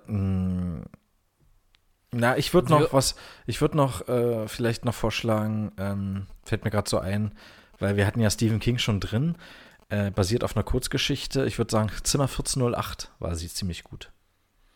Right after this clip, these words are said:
Speaker 1: Aber dann den Director's Cut, der geht nämlich anders aus. <laughs>
Speaker 2: Zimmer vierzehnhundertacht,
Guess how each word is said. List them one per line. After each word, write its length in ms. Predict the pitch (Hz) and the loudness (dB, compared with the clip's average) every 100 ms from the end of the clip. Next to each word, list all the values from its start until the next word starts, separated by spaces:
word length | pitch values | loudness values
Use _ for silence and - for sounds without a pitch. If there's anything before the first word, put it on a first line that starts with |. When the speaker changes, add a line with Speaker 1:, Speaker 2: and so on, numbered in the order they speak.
| _ _ _ _ | _ _ _ _
Speaker 1:
Aber 180 | 113 117 | 4 6
dann 340 | 110 156 196 - - - | 6 4 2 -4 -16 -2
den 140 | 135 131 | 0 4
Director's 560 | 120 107 - 104 - | 4 4 2 -2 -2
Cut, 320 | - 80 - 101 | -6 -10 -6 -4
der 80 | |
geht 140 | 98 107 | -2 0
nämlich 240 | 104 104 | 0 0
anders 260 | 95 104 - | 0 0 -2
aus. 260 | - - - - - | -12 -16 -20 -20 -6
<laughs> 120 | - - - - - - - _ _ _ _ _ _ - 110 - - - - _ _ _ _ _ - - - _ - | -6 -6 -12 -14 -14 -16 -16 _ _ _ _ _ _ 2 2 2 -10 -16 -20 _ _ _ _ _ -20 -20 -20 _ -12
Speaker 2:
Zimmer 220 | - 143 143 | -4 -2 0
vierzehnhundertacht, 480 | 156 151 - 107 | 0 0 -2 -2